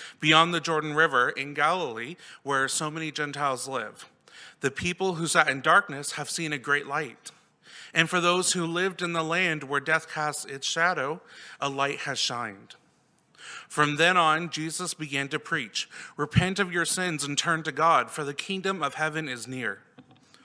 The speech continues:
One day, Jesus was walking along the shore of the Sea of Galilee.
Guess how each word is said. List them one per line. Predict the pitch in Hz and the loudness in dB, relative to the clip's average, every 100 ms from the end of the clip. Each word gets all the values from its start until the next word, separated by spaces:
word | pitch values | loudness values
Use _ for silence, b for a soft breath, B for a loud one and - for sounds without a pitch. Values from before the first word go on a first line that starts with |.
| B B B | B B B
One | - 160 185 | 4 4 6
day, | 170 160 | 2 2
Jesus | 151 151 156 165 - | -2 -2 -2 -2 -4
was | 123 | -4
walking | 127 131 156 165 | -2 -2 -2 -4
along | 156 143 143 | -2 -2 -2
the | |
shore | 123 - 143 156 175 | -2 -2 2 4 4
of | |
the | 135 | 2
Sea | 123 156 135 | -8 -6 -8
of | |
Galilee. | 127 127 131 151 196 | -2 -2 -2 -4 -6